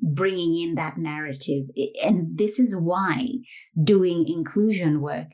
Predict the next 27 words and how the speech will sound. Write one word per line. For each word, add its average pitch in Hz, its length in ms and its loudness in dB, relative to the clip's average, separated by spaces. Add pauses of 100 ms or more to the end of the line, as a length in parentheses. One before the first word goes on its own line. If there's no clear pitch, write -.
(140)
is 165 200 6
very 180 280 2
much 160 360 -2
lifelong 156 680 -4
work. 156 300 -6
It's 196 180 0
not 202 200 0
work 180 260 -4
where 175 120 0
you 165 140 0
can 160 200 -4
do 156 160 -4
a 151 80 -10
course - 640 -4 (460)
that 160 380 2
is, 156 580 -4
you 165 120 0
know, 156 240 -2 (120)
X - 240 -2
amount 160 380 0
of 147 140 -10
time 156 540 0
and 185 160 0
you 165 120 -2
feel 170 340 -2
like 151 260 -4
you've, 147 320 -4